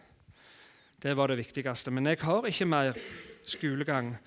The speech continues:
Eh, og derfor er det så fantastisk med Guds ord. Ikke sant? Jeg, jeg har lyst til å si det til deg også, som gjerne kjenner at du har ikke så enormt med skole, men du,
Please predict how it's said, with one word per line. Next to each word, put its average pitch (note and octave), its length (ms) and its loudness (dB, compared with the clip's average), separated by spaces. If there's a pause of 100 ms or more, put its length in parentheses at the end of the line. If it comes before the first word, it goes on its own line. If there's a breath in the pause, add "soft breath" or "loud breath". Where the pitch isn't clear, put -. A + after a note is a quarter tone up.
(880 loud breath)
Eh, C#3 460 0
og F3+ 160 -2
derfor F#3 280 2
er F3 40 4
det E3+ 100 0
så G3 120 0
fantastisk - 1000 0 (1300 soft breath)
med D#3 180 0
Guds - 300 2
ord. E3+ 300 2
Ikke - 140 -4
sant? F3 240 0
Jeg, F#3 340 2
jeg F#3+ 140 2
har F3+ 100 2
lyst F#3 220 2
til F3+ 80 0
å - 80 4
si G3+ 240 2
det E3+ 240 2 (640 loud breath)
til E3+ 160 0
deg F3+ 260 4
også, G3 260 4
som F3 160 4
gjerne E3 440 4
kjenner D#3+ 360 0
at E3 200 -4
du E3+ 120 2
har E3+ 280 0
ikke G#3 320 -4 (400 loud breath)
så - 240 0
enormt D#3+ 580 0
med D#3+ 80 2
skole, B2 340 -2
men D#3 140 2
du, F3+ 280 2